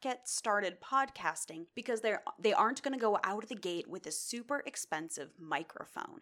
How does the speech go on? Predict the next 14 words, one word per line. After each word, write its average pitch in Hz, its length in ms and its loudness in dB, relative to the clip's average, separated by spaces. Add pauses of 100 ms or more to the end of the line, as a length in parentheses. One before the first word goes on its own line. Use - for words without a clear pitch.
(100)
And 240 160 2
what 277 140 6
I've 349 180 4
learned 233 380 4
even 240 440 2
in 208 200 2
my 185 120 4
short 214 320 4
time 208 280 2
in 190 60 0
the 175 60 0
podcasting 175 880 0
world 160 560 4
is 220 180 0